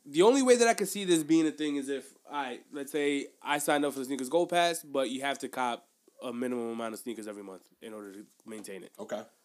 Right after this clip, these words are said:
Speaker 1: 'Cause I, and, and you have to, there has to be some type of a criteria to be able to sign up for it. 'Cause, like, if I know that some sneakers is dropping in the next two months, I'll sign up for the next two months,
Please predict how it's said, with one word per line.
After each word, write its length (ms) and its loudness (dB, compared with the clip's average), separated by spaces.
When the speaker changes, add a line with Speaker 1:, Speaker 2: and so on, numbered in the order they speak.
Speaker 1:
'Cause 520 -4
I, 200 -6
and, 280 -6
and 240 0
you 80 4
have 180 2
to, 240 0
there 140 -2
has 160 2
to 100 -6
be 120 4
some 180 0
type 180 0
of 120 -4
a 60 -6
criteria 460 -2
to 80 -8
be 140 -4
able 140 -6
to 120 -10
sign 260 -8
up 80 -6
for 200 -8
it. 80 -16
'Cause, 180 -10
like, 140 -6
if 140 -8
I 80 -2
know 140 0
that 120 -2
some 140 -8
sneakers 220 -6
is 140 -12
dropping 520 -6
in 80 -14
the 60 -12
next 260 -10
two 120 -8
months, 280 -4
I'll 120 -6
sign 200 -4
up 100 -4
for 60 -12
the 80 -6
next 200 -10
two 80 -12
months, 320 -8